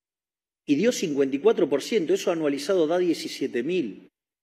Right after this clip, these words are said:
Y eso hubiera sido posible si hubiera habido que convalidación monetaria. Pero la convalidación monetaria no se dio porque decidimos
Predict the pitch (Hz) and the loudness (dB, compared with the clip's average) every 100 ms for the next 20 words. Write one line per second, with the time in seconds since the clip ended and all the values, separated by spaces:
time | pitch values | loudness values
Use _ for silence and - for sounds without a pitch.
0 | _ _ _ _ 185 254 269 196 208 185 | _ _ _ _ 2 2 2 4 4 4
1 | - 226 190 147 139 151 131 160 160 - | 4 6 6 2 0 0 2 2 0 0
2 | 143 147 202 233 190 202 214 196 156 120 | 2 2 4 4 4 6 6 6 2 0
3 | 147 139 135 135 131 202 196 165 151 214 | -2 0 0 0 0 -2 -2 -4 0 0
4 | 143 98 - - - 175 180 180 190 175 | 0 -6 -12 -20 -10 2 4 6 4 2
5 | 175 175 170 254 277 247 185 208 190 156 | 6 6 6 0 0 0 2 4 4 4
6 | 180 233 - 185 147 123 117 - - _ | 0 -2 2 2 2 0 0 -6 -20 _
7 | _ _ _ _ _ _ _ _ _ _ | _ _ _ _ _ _ _ _ _ _
8 | _ _ _ 143 - 165 160 - 196 233 | _ _ _ -2 4 4 4 0 -2 0
9 | 123 113 110 - | -2 -2 -8 -12